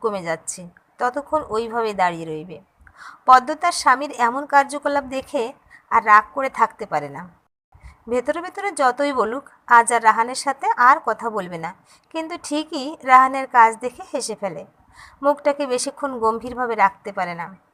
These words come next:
আর রাহান তার প্রিয়তমার হাসি দেখে সুযোগ বুঝে প্রিয়তমাকে এসে জড়িয়ে ধরে ফেলে। এতে পদ্মর রাগ মুহূর্তের মধ্যেই উবে যায়। পদ্ম হেসে হেসে রাহানের উদ্দেশ্যে বলে উঠল, "তোমার মজা করার স্বভাবটা আর গেল না।"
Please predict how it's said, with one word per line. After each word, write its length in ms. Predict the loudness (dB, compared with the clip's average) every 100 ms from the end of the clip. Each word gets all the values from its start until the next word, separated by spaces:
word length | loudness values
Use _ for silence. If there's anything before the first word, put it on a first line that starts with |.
| _ _ 0
আর 160 | 2
রাহান 380 | 4 2 0 -6
তার 160 | -10 -8
প্রিয়তমার 540 | -6 -4 -4 -2 -2
হাসি 360 | 0 -2 -4 -8
দেখে 400 | -8 -4 -6 -6 _ -20 _
সুযোগ 380 | -10 -8 -6 -6
বুঝে 380 | -4 -4 -4 -8 -6
প্রিয়তমাকে 580 | -6 -2 -2 -2 -4
এসে 440 | -8 -6 -6 -6 -8
জড়িয়ে 320 | -6 -6 -6
ধরে 240 | -8 -10
ফেলে। 320 | -8 -10 -10 -16 _ _ _ -20 _
এতে 240 | -8 -6 2
পদ্মর 420 | 2 2 -2 6
রাগ 280 | 6 6 2
মুহূর্তের 400 | -6 -6 -8 -8
মধ্যেই 380 | -6 -4 -6
উবে 260 | -8 -12 -12
যায়। 280 | -10 -12 -14 _ _ _ _ _
পদ্ম 320 | 2 2 -2
হেসে 280 | -6 -4 0
হেসে 280 | 0 0 4
রাহানের 380 | 4 4 -2 -10
উদ্দেশ্যে 360 | -8 -8 -8
বলে 280 | -10 -10 -10
উঠল, 280 | -12 -16 -20 _ _ _ _ -20 _
"তোমার 180 | -6 -4
মজা 420 | 2 2 4 2
করার 240 | 2 -4
স্বভাবটা 420 | -2 -2 -2 -2 0
আর 180 | 0
গেল 260 | 0 -2 -2
না।" 220 | -6 -10